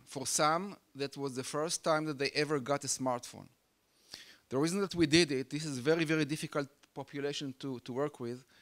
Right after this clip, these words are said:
and the reason that we did it is because one of the questions that I'm often being, being asked is, "Okay, nice technology, but it's only good for those who are anyway taking their medications right,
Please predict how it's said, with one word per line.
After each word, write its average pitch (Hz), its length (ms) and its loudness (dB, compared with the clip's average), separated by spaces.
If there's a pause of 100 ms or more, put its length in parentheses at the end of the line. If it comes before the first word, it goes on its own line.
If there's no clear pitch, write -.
(420)
and 135 160 0
the 143 80 4
reason 170 260 4
that 170 120 -6
we 156 120 -2
did 156 160 4
it 147 140 -2
is 131 140 -6
because 135 680 -4
one 143 160 -2
of 147 80 -6
the 143 80 -8
questions 147 460 -2
that 123 140 -10
I'm 123 160 -6 (100)
often 139 320 -2
being, 131 240 -4 (100)
being 127 240 -2
asked 147 460 0
is, 131 240 -2
"Okay, 139 400 2
nice 139 260 0
technology, 143 640 -2 (460)
but 135 180 -4
it's 139 180 -2
only 160 340 4
good 139 360 2
for 120 220 -6
those 143 380 2
who 123 180 -6
are 123 340 2
anyway 151 400 6
taking 127 300 -4
their 120 100 -2
medications 117 560 -4
right, 131 340 -2